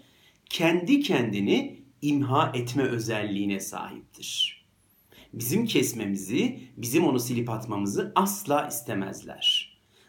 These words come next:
Zaten biz onları kesmeye, silmeye, onlardan kurtulmaya çalıştığımızda güçlerine güç katmış oluruz. Daha fazla gelmeye başlarlar. Onlar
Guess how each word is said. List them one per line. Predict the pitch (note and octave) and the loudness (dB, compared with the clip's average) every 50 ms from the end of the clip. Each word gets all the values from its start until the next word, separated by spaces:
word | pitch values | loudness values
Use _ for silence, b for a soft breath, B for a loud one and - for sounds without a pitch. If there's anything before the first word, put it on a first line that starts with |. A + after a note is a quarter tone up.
| b | b
Zaten | - B2+ D3 C#3+ C#3+ D#3 C#3+ C#3+ | 0 2 2 2 2 4 4 4
biz | C#3 C#3 | 4 4
onları | D3 C#3+ C#3+ C#3+ C3+ C3 | 4 4 6 4 4 2
kesmeye, | B2+ - B2+ B2 A#2 - - B2 B2 B2 C3 C3+ B2 | 0 0 2 2 2 2 2 4 4 4 4 2 0
silmeye, | - - - - A#2+ A2+ A2+ A#2 A#2 A#2 B2 C3 C3 A2+ | 0 -2 -4 -4 -4 -4 -2 -2 2 2 4 4 2 2
onlardan | A2 A#2 A#2 A#2+ A#2+ A#2+ A#2+ A#2+ A#2+ | 0 0 0 2 2 4 2 2 0
kurtulmaya | - - - B2+ B2+ D#3 F#3 F#3 | -2 -6 -4 -2 2 4 4 4
çalıştığımızda | F#3 A#2 G3+ - - - - G2 G2+ G2+ G2+ G2+ - G3 C#4 C#4+ B B B B B B B | 2 0 -2 -4 -6 -6 -6 -6 -6 -6 -6 0 2 4 4 4 B B B B B B B
güçlerine | - A#2+ B2 B2 - B2 B2 A#2+ A#2+ D3 G3 | -6 -6 -4 -4 0 2 2 4 4 4 2
güç | - - B2 B2+ C#3+ B2 - - | 2 2 0 -2 -2 -2 -4 -6
katmış | - A#2 G2 G2+ G2 F#2+ G2 - - | -6 -8 -8 -8 -8 -10 -12 -12 -12
oluruz. | G2 - - - - - - - - - b b b b b - | -12 -12 -12 -14 -14 -14 -12 -14 -14 -16 b b b b b 0
Daha | C#3+ D#3+ D3+ D3+ C#3+ | 0 0 2 0 -4
fazla | - - A2+ G#2 G2 - F#2+ F#2 | -2 -2 -2 -2 -2 -4 -8 -8
gelmeye | F2+ F2 E2+ E2+ E2+ F2 F2 E2+ D#2+ | -8 -10 -10 -12 -14 -14 -14 -14 -14
başlarlar. | E2 F2+ - - - - - C#2+ - - - - - - - - - - _ _ _ _ _ _ _ _ _ _ B B B B B B | -14 -14 -14 -14 -14 -14 -14 -14 -14 -16 -16 -10 -6 -6 -6 -6 -6 -18 _ _ _ _ _ _ _ _ _ _ B B B B B B
Onlar | C3+ D3+ D#3+ D#3+ F3 B3+ E4+ E4 - | 2 4 4 6 6 4 4 4 0